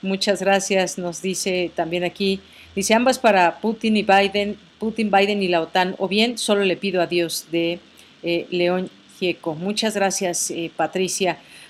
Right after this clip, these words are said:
Bueno, pues nos vamos a ver si para al final del programa escuchamos alguna de estas, eh, de estas canciones. I'd Love to Change the World, de Ten Years After, tiene muy buena letra, nos dice Jorge.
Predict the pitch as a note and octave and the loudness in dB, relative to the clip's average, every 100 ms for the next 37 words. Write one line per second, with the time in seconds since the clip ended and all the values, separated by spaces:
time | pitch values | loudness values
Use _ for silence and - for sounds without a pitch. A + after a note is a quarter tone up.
0 | - B3 B3 A3+ A3 A3 B3 D4 C#4+ C4+ | 2 4 4 2 4 4 8 8 8 4
1 | A3 G#3+ A3 B3 A3+ F3 - - _ F3 | 4 2 2 0 0 -2 -4 -20 _ 2
2 | E3+ E3 D#3+ D#3+ - F3 F3 - F#3 G#3 | 4 4 4 2 -4 -4 -2 -2 2 2
3 | A3 G#3 G3 F3 F#3 F#3+ F#3+ F3+ - F3 | 4 0 2 2 2 4 4 2 -2 -10
4 | - - F#3+ F#3 F3+ E3 F3+ F3+ F3 E3 | -8 -6 -4 -4 -6 -6 -4 -2 -2 -2
5 | F#3+ F3 - - - E3 D#3 F3 - F#3 | -4 -2 -4 -10 -12 -12 -8 -8 -6 -8
6 | - E3 - G#3 G#3 A3 - - - - | -6 -10 -4 -2 0 -2 -4 -16 -20 -8
7 | - B3 B3+ B3+ A3+ A#3 A3+ A3 F#3+ G#3 | 2 4 4 2 0 0 0 0 2 4
8 | G#3 G3 F3+ F3+ G3+ G3 G3 F#3 - F#3 | 4 0 -6 -4 -2 -2 -4 -4 -2 -4
9 | F3+ F#3 F3 F#3+ F#3+ F#3 F#3+ F3 D#3+ F3+ | -2 -8 -4 -4 -4 -4 -4 -2 0 0
10 | F3 F3 E3 D#3 F3 - F3+ - G3 F#3 | 0 -4 -4 -8 -6 -6 -8 0 2 2
11 | - F#3 E3 | 0 -4 -4